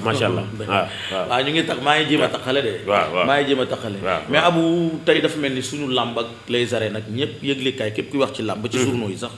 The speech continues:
Speaker 1: Mhm.
Speaker 2: Tey fi ñu xëy tey ubbee.
Speaker 1: Mhm.
Speaker 2: Moom moo di Reug Reug Sa Thiès.
Speaker 1: Waaw.
Speaker 2: Jàkkaarloo bi waroon am bërki dem lay signaar.
Speaker 1: Mhm.
Speaker 2: Te malheureusement la ñuy wax parce que mujjul am.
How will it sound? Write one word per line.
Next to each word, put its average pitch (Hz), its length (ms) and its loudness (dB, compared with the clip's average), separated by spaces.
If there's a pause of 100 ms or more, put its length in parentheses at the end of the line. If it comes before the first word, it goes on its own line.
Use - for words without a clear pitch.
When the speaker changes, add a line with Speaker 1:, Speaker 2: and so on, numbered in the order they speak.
(120)
Speaker 1:
Mhm. 104 320 0
Speaker 2:
Tey 147 120 2
fi 147 140 -4
ñu 165 160 0
xëy 151 160 4
tey 139 320 -2 (180)
ubbee. 135 380 2 (160)
Speaker 1:
Mhm. 110 60 -2 (240)
Speaker 2:
Moom 135 180 0
moo 135 80 0
di 123 140 0
Reug 127 160 2
Reug 120 100 -2
Sa 113 220 2
Thiès. 104 340 -4
Speaker 1:
Waaw. 104 160 4
Speaker 2:
Jàkkaarloo 117 300 2
bi 113 60 -4
waroon 113 200 0
am 104 160 -6
bërki 104 220 -6
dem 101 180 -4
lay 104 120 -4
signaar. 98 320 -8 (200)
Speaker 1:
Mhm. 101 380 -4
Speaker 2:
Te 113 80 0
malheureusement 120 480 -2
la 104 80 -4
ñuy 104 180 -4
wax 113 180 -2
parce 110 200 -4
que 110 100 -8
mujjul 110 320 -6 (120)
am. 117 100 -2